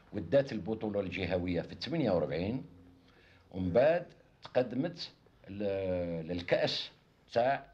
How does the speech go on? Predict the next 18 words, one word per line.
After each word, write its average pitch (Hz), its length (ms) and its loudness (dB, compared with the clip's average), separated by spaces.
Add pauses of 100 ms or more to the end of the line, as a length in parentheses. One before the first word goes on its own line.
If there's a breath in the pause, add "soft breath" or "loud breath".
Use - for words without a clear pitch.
(140)
ش-، 82 320 -6
شمال 110 280 2
أفريقيا، 131 720 0 (500 soft breath)
وين 107 380 2 (300)
انهزمت 123 540 -2
في - 180 -18 (120)
آخر، 123 360 0 (360)
في، 90 120 -10 (100)
في 80 320 -10
الأخير 139 640 0 (540 soft breath)
مع 98 400 2
الواك 104 380 2 (540)
تاع 76 260 -4 (300)
مروك 156 500 -2 (140)
واليو 101 260 2
اس 113 160 0
ام 123 180 0
ماروكان. 87 480 0